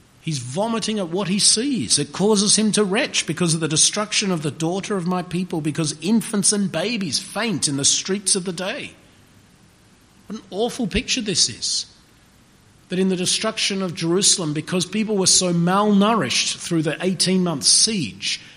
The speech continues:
and many had died even in the siege before Babylon finally destroyed the city.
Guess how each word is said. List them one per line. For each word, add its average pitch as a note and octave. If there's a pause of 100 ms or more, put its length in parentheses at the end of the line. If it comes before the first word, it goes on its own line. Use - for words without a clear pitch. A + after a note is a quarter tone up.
and B2+
many G#3+
had D#3
died F3+
even F3+
in D#3+
the C#3+
siege G3+
before D#3
Babylon E3+
finally F3
destroyed E3
the C3
city. -